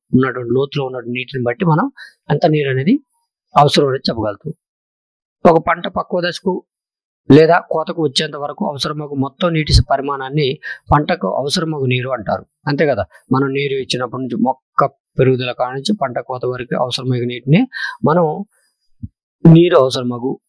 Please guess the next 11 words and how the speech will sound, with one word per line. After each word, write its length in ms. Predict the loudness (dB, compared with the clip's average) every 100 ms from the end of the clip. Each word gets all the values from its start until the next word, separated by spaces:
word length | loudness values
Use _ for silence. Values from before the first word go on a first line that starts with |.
| _ _ -4
ఎంత 160 | 0 2
పరిమాణంలో 540 | 0 -2 -4 -8 -10
నీటి 220 | -8 -8
అవసరమగు 420 | -6 -6 -6 -6 -4
అనేది 280 | -4 -4 -6 _ _ _ -16 -16 _ _ _ _ _ -14 0
అంటాం. 300 | 2 2 -2 -8 _ -20 _ _
పంటలకు 440 | 2 2 0 -2
అవసరమగు 420 | -4 -2 -4 -4 -6
నీరు 260 | -6 -4
is 240 | -2 -2 -2
equal 260 | 0 -2